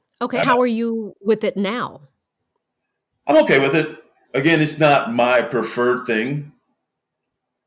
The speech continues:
Speaker 2: And it doesn't happen that often, but I'm okay with it. Um,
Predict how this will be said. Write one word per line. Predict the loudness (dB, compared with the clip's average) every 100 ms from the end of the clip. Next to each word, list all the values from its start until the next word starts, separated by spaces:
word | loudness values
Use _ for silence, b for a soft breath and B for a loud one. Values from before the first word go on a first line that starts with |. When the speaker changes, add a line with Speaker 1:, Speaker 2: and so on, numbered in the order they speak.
| _ 0
Speaker 2:
And | 0
it | 0 0
doesn't | 0 -2 -6
happen | -6 -2 -2 -4 -8 -6
that | -4 -4 -4
often, | -4 -4 -8 -12 -14 -18 _ _ _ _ _ _
but | 0
I'm | 2 2 0
okay | -4 -4
with | -4 -4
it. | -6 -8 _ _ _ _ _ _ _ -4
Um, | 0 0 -2 -10